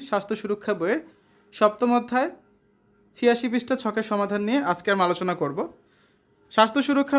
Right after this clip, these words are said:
নবম শ্রেণী সপ্তম অধ্যায় সমঝোতা শিক্ষা নিব, সবাই মিলে জয়ী হব, এর প্রথম পর্ব এটি। যারা এখনও অন্যান্য বিষয়ের ভিডিওগুলো দেখোনি, তারা আমাদের চ্যানেলের প্লেলিস্ট অপশন থেকে ঘুরে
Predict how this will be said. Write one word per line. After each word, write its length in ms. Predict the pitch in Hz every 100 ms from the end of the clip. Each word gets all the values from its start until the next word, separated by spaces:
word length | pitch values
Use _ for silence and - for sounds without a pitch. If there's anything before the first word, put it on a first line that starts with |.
| 240
নবম 200 | 233 254 247
শ্রেণী 320 | 262 247 247 254 - _ _
সপ্তম 360 | - 214 214 220 170
অধ্যায় 240 | 156 226 226
সমঝোতা 400 | 220 220 214 233 226
শিক্ষা 240 | 226 240
নিব, 180 | 226 220 302 - _ _ -
সবাই 340 | - 202 208 208
মিলে 260 | 208 202 202 202
জয়ী 220 | - 175 165
হব, 120 | 151 208 359 180
এর 80 | 165
প্রথম 220 | 202 202 214
পর্ব 160 | 156 139 139
এটি। 160 | 139 135 - _ _ _ _ _ _ _ -
যারা 240 | 185 208 233
এখনও 240 | 240 240 233 202
অন্যান্য 260 | 226 240 233
বিষয়ের 240 | 233 240 214
ভিডিওগুলো 380 | 208 214 208 202
দেখোনি, 360 | 180 180 214 254 311
তারা 160 | 208 190
আমাদের 240 | 196 196 196
চ্যানেলের 360 | 175 170 208 294 - _ _ -
প্লেলিস্ট 360 | 240 247 247 240
অপশন 240 | - 240
থেকে 180 | 233 233 208
ঘুরে 180 | 208